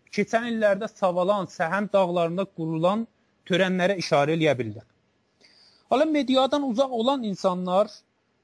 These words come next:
bu hərəkəti canlı göstərən və enerji verən və əsasən oyanış yaradan, e, mil-, meydani hərəkətlər olur. Hər zaman meydani hərəkətlər olubdur, hakimiyyəti qorxuya salıb.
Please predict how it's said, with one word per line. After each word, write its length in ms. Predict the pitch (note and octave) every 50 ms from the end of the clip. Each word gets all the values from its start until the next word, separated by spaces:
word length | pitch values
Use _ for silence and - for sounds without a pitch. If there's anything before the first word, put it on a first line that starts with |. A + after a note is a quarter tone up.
| _ -
bu 100 | C4+ C4+
hərəkəti 560 | A#3 A#3+ A#3 A3+ G#3+ G#3 - A3+ G#3+ - A3
canlı 400 | - - G#3 G3+ G3 G#3 A3 A3
göstərən 560 | - G#3 F#3+ F3+ - - F3+ F#3 G3+ G#3+ G3
və 140 | F3 F3+ F3 E3+
enerji 480 | F3 F3 F3+ F3 E3+ E3+ E3 F3 G3+
verən 540 | F3 D#3+ D#3 D#3 D#3+ F3+ F#3+ G#3 A3 G#3+ G3+ _ _ _ _ _ _ _ -
və 180 | F3 G#3+ A3 A3+
əsasən 480 | A3 - B3 A#3+ A#3 - C#4 C#4+ C4+ -
oyanış 580 | - G#3+ G#3+ G#3+ G#3 G#3 G#3+ A3+ B3 - - -
yaradan, 680 | F#3+ F#3+ F#3+ G3 F#3+ F#3+ F3 F#3 G#3 G#3+ A3+ A#3+ B3 A#3+ _ _ _ _ _ _ _ _ _ _ _ _ _
e, 280 | - D#3+ D#3+ D#3+ D#3+ D#3+
mil-, 360 | D#3+ F3+ F#3+ G3+ G3+ F#3+ G3+
meydani 560 | - G3 G3+ G#3 G#3 F3+ G#3+ G#3+ G#3+ A3 -
hərəkətlər 560 | - C3 B2+ - - - A#2 - - B2+ A#2+
olur. 240 | B2 A2+ A2 A2 A2+ - - _ _ _ _ _ -
Hər 180 | A#3+ C4+ D4
zaman 320 | C4 C4 A#3+ A3 A3 G#3+ G#3+
meydani 400 | G#3+ G#3+ G#3 G#3+ G#3 G#3+ A#3 A#3
hərəkətlər 800 | G#3 G#3+ G3+ F#3 F3+ - G3 F#3 - - G3 G#3 G#3 G3 D#3 C#3 - _ _ _ _ _ _ -
olubdur, 680 | G3+ G3 F#3+ G3 A3+ - - - G#3 F#3 F3 F3 F3 E3+
hakimiyyəti 640 | D#3 F#3 G3 G3 G3 - G3 F#3+ F#3+ F#3+ - A#3+
qorxuya 460 | - - F#3 F3 E3 - G3 G#3 A3+
salıb. 420 | G#3+ - F3 C#3+ C#3 C#3+ E3 G3